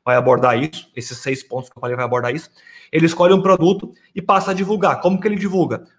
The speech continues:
Faze-, no Facebook Ads, fazendo um pequeno funil. Um funil de vendas com o Facebook Ads.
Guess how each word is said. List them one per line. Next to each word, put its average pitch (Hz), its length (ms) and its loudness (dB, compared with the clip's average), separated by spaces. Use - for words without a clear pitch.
Faze-, 160 340 -2
no 135 120 -10
Facebook 131 500 -8
Ads, 185 300 -4
fazendo 190 280 2
um 208 120 0
pequeno 214 340 -2
funil. 175 560 -2
Um 131 60 -18
funil 147 340 -4
de 156 120 -4
vendas 147 320 -2
com 139 180 -4
o 143 40 -6
Facebook 147 540 -8
Ads. 107 240 -10